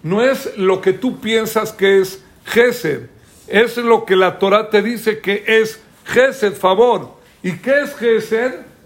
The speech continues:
O uno de los Gesed, prestar dinero. ¿Y qué dice el Jinuj?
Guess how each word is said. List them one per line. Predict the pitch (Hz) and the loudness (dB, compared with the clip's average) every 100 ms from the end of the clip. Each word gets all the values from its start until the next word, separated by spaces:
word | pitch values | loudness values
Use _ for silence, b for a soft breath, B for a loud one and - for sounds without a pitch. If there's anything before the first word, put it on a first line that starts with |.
| _ _ _ _ - - - | _ _ _ _ -20 -10 2
O | 185 | 4
uno | 254 269 | 4 4
de | 240 | 2
los | 208 208 | 0 2
Gesed, | 240 247 262 | 2 2 -4
prestar | - 202 - 233 220 | -2 -4 0 0 0
dinero. | 208 208 196 160 - | -2 0 0 -2 -4
¿Y | 185 | -8
qué | 170 254 | -2 -2
dice | 254 233 214 | -2 0 -2
el | 165 | -2
Jinuj? | 175 185 262 320 | -4 -2 0 -2